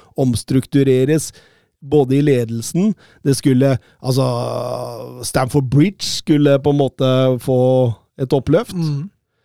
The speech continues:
Speaker 1: Eh, trenings- og fasilitetene skulle opp, og man skulle investere i en ny spillerstall. Det, det, det var jo ting som, altså, det, det var jo festet på papir fra den dagen han kjøpte klubben. Så jeg regner jo med at det,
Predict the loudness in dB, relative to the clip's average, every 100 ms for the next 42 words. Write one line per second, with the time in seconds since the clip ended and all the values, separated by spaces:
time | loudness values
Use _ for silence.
0 | _ _ -2 -2 -2 -6 -2 2 2 2
1 | 0 0 -2 0 2 2 2 0 0 -2
2 | 0 0 2 2 0 0 -2 0 0 2
3 | 2 0 -2 -2 0 0 -2 -2 0 0
4 | -2 -6 -6 -6 -4 -2 0 2 2 0
5 | 0 -2 -2 -6 -6 -10 -4 -4 -4 -14
6 | -20 -20 -20 _ _ _ _ _ -2 0
7 | 2 2 2 2 2 2 2 -2 -16 -20
8 | _ _ _ _ _ _ 0 2 2 2
9 | 2 0 -2 -2 -2 0 -2 -2 -4 0
10 | 0 0 0 0 -2 -4 -4 -4 -4 -2
11 | -2 0 0 0 0 2 2 0 -2 -2
12 | -2 -4 -8 -6 -4 -2 -2 -2 -2 -4
13 | _ -2 0 0 0 -2 -2 -2 -2 -4
14 | -4